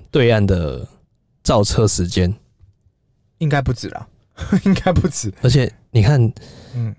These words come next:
Speaker 1: 他们防疫做人，之前做得蛮成功的嘛。
Speaker 2: 我不敢说中国
Speaker 1: 呃，不是成功，
Speaker 2: 成功。
Speaker 1: 就是蛮有在压的啦，蛮在压的。
Speaker 2: 有，有他们的方式，有他们的方式。
Speaker 1: 有他，有他们的方式，
Speaker 2: 嗯。
Speaker 1: 结果最近近期爆了。
Speaker 2: 呃，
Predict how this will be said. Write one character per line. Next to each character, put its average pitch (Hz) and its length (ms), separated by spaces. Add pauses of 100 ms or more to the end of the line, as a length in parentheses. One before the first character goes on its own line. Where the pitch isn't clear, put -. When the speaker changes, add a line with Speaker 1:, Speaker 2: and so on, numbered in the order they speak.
Speaker 1:
他 - 120
们 131 240
防 110 240
疫 127 80
做 120 200
人， 107 160
之 139 160
前 120 160
做 107 160
得 98 80
蛮 95 200
成 95 200
功 98 160
的 95 80
嘛。 - 120 (420)
Speaker 2:
我 113 200 (160)
不 139 100
敢 95 240
说 117 220
中 117 160
国 123 60
Speaker 1:
呃， 120 100
不 131 60
是 139 40
成 127 160
功， 123 100
Speaker 2:
成 131 60
功。 147 80
Speaker 1:
就 147 60
是 156 200 (500)
蛮 151 440 (380)
有 123 140
在 180 120
压 147 280
的 127 80
啦， - 200 (680)
蛮 135 160
在 175 140
压 143 220
的。 135 60
Speaker 2:
有， 123 60
有 - 60
他 160 140
们 170 120
的 143 80
方 117 240
式， - 400
有 135 140
他 165 140
们 127 100
的 120 60
方 - 20
式。 - 40
Speaker 1:
有 127 40
他， 131 60
有 208 80
他 - 0
们 196 120
的 156 80
方 151 220
式， 139 200
Speaker 2:
嗯。 90 60
Speaker 1:
结 139 140
果 131 260
最 147 160
近 127 220
近 123 200
期 98 180
爆 87 260
了。 - 120 (1080)
Speaker 2:
呃， 135 200